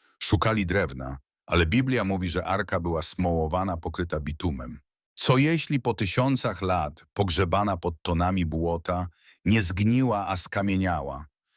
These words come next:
Co jeśli zamieniła się w kamień, zachowując kształt? Wyatt przyjeżdża do Turcji.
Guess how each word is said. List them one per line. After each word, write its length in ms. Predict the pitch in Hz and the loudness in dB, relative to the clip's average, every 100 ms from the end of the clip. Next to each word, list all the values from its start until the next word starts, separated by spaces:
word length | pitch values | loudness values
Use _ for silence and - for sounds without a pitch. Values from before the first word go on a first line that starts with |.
| _ | _
Co 240 | - - 143 | -4 4 4
jeśli 360 | 139 120 - | 4 0 0
zamieniła 520 | 101 104 101 101 113 95 | 0 0 2 0 0 -2
się 160 | 90 | -4
w 80 | 85 | -4
kamień, 420 | - 107 107 98 | 0 0 2 0
zachowując 560 | 87 87 87 92 82 78 | -2 -2 -2 -2 -2 -4
kształt? 600 | - - 90 92 85 - _ - - | -4 -2 0 0 -4 -12 _ -20 -4
Wyatt 540 | 80 101 127 120 95 - | 2 4 4 2 -2 -6
przyjeżdża 520 | - 101 98 87 90 | -4 0 2 2 0
do 120 | 87 | -2
Turcji. 560 | 85 87 71 - 67 | 0 -2 -2 -8 -8